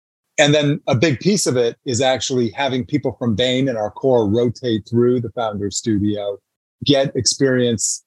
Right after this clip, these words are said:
in an innovative environment. Some of them will spin out with their ventures, but the hope is that most will go back into the core and bring a new innovative mindset back to our core business. And so that's one major thrust. The other is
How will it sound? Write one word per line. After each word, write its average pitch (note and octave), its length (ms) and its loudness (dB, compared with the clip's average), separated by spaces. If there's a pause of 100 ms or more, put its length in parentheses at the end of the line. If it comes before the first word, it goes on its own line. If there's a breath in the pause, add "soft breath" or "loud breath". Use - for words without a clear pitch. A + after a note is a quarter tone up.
in C3+ 100 0
an B2 140 2
innovative A#2 420 0
environment. A2+ 720 -2 (320)
Some G#3+ 240 4
of F#3+ 80 2
them D#3 160 2
will C3 100 2
spin C#3 280 -2
out C3+ 180 2
with B2 80 -2
their B2 100 0
ventures, C3+ 500 0
but C3 120 -2
the A2+ 80 -2
hope C3+ 240 0
is A2 80 0
that A2+ 160 -2
most A#2+ 260 0
will B2+ 80 2
go A2+ 160 0
back G#2+ 320 0
into A2 160 0
the G#2 100 0
core A2+ 380 0
and G#2+ 80 0
bring A2 180 -2
a G#2 40 -4
new A2+ 320 0
innovative G#2+ 380 -2
mindset G#2 580 -6 (240)
back G#2 220 -2
to - 100 -8
our G2+ 100 0
core G#2 280 -14
business. - 360 -16 (480)
And C#3+ 100 2
so E3+ 80 2
that's G3+ 320 -2 (180)
one D3+ 300 2
major E3+ 280 0
thrust. D#3+ 400 0
The C#3+ 160 2
other F3 260 0
is C3 180 -2